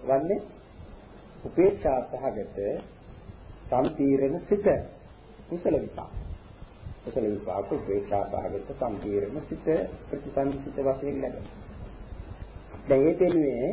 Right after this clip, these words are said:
ත්‍රි හේතුක, කාම ත්‍රි හේතුක,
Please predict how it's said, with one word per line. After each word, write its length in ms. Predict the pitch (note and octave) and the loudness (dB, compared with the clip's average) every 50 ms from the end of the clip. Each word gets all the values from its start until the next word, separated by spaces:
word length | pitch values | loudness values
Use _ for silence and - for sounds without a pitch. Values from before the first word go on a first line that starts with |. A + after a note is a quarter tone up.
| - - - - - - - - - - - - - - - - - - - - - | -2 -6 -10 -16 -18 -20 -20 -20 -18 -16 -16 -16 -16 -18 -20 -20 -20 -20 -20 -16 -10
ත්‍රි 180 | - B2+ C3+ D3 | -2 0 2 6
හේතුක, 520 | E3+ G3+ G#3+ G#3+ G#3+ - - G#3 G3+ - G#3+ G#3 G#3 G#3 - - - - - - - | 8 8 8 8 6 2 0 0 0 2 4 4 4 4 2 0 -4 -12 -16 -16 -8
කාම 300 | - A#2+ B2 C#3 E3+ F#3+ G3+ | -2 2 4 4 4 4 2
ත්‍රි 220 | F#3 D3+ C3 C#3 D3+ | 0 0 0 -2 0
හේතුක, 460 | D#3+ F#3 F#3+ G3 G3+ G3 G3 F#3 - | 4 4 4 4 4 2 0 0 0